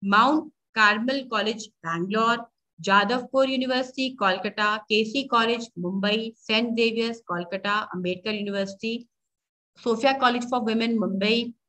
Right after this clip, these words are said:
बनस्थली विद्यापीठ जयपुर, मिठीबाई कॉलेज मुंबई, अशोका शिवनाथर अजीज प्रेम जी, क्राइस्ट बैंगलोर। और हम ज्यादातर जो course offer कर रहे हैं, या तो three years के बीए के courses हैं।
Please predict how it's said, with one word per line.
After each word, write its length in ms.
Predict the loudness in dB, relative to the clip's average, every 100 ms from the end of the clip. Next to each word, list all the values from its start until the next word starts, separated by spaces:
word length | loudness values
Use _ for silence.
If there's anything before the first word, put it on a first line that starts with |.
| _ -6
बनस्थली 540 | -2 0 0 0 0
विद्यापीठ 640 | 0 0 0 0 0 -2 -2
जयपुर, 540 | -2 -4 -2 -4 -4 -10 _ _
मिठीबाई 520 | -2 -2 0 2 4 4
कॉलेज 480 | 4 4 4 0 -6 _ -6
मुंबई, 600 | -2 0 2 2 2 -4 _ _ -4
अशोका 480 | -2 0 0 2 2
शिवनाथर 500 | 2 2 2 2 -2
अजीज 480 | -4 -2 0 0 2
प्रेम 240 | 2 2
जी, 300 | 0 -2 -4 _ _ _ -2
क्राइस्ट 460 | 4 4 4 0
बैंगलोर। 720 | -8 _ -8 -6 -4 -6 -8 -12 _ _ _ _ _ _ _ _ -6
और 100 | -4
हम 140 | -2
ज्यादातर 280 | 2 2 0
जो 200 | -2 -4
course 260 | -2 0 2
offer 240 | 2 0
कर 140 | 0
रहे 100 | 2
हैं, 80 | 4
या 80 | 2
तो 140 | 0
three 380 | -6 -8 -2 2
years 340 | 4 4 2 0
के 160 | -2
बीए 340 | 0 0 2 2
के 140 | 0
courses 500 | 0 0 0 -2 -2
हैं। 220 | -4 -4